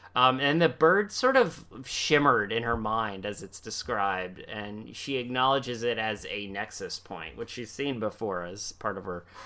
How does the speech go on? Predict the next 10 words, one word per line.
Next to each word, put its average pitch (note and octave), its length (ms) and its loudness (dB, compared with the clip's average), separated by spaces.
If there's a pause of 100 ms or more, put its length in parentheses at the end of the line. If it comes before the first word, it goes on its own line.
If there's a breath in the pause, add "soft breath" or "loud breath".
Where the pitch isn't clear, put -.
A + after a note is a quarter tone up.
(100)
White A2+ 220 0
Prophet G#2+ 440 2
magic F2+ 420 -6
stuff. F2 420 -4
So G2+ 220 -6
this G#2 180 -6
is A#2 80 -6
her A#2 100 0
Golden G#2+ 400 -2
Path, G2 400 -4